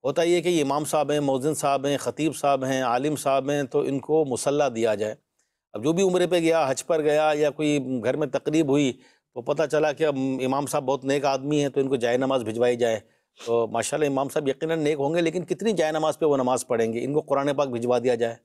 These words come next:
बहुत अच्छी बात है, भेजना चाहिए, लेकिन पहले अगर उनके पास काफ़ी रखे हुए हैं, ये तस्बीह भेज दी जाए, तो कितनी तस्बीह से इमाम साहब पढ़ेंगे ये?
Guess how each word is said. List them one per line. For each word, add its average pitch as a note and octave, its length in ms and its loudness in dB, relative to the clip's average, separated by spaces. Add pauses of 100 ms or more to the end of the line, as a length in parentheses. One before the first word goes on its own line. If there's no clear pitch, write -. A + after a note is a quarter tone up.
बहुत D#3 160 2
अच्छी F#3 240 0
बात B2+ 200 0
है, B2 60 -6
भेजना D3 320 -2
चाहिए, B2 340 -2 (460)
लेकिन D3 180 -4
पहले D#3 280 2
अगर F#3 160 2
उनके E3 180 -4
पास D#3+ 220 0
काफ़ी C#3 280 -4
रखे C3 260 -2
हुए B2+ 160 4
हैं, A#2 80 0
ये A2+ 140 -2
तस्बीह C#3+ 380 -2
भेज C3+ 200 0
दी C#3+ 100 0
जाए, B2+ 180 0
तो - 560 -20
कितनी G3+ 260 0
तस्बीह F3+ 340 0
से F#3 100 0
इमाम D#3+ 220 0
साहब D3 200 -2
पढ़ेंगे B2 340 0
ये? A2 200 0